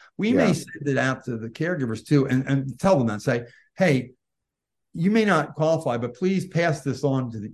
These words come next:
Speaker 1: to the patient you care for. Maybe they're interested in it."
Speaker 2: Right. Okay, that makes sense. Now, can you explain to us,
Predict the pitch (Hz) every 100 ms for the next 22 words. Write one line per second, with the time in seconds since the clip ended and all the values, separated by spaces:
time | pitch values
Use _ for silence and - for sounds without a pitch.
0 | - - 120 113 165 156 120 104 131 113
1 | 110 120 113 110 113 98 90 - - 80
2 | 67 - - _ _ 123 107 69 - 98
3 | 95 76 78 76 76 - - - - -
4 | - - 139 - 143 160 220 - - -
5 | 107 117 127 104 - 82 78 - -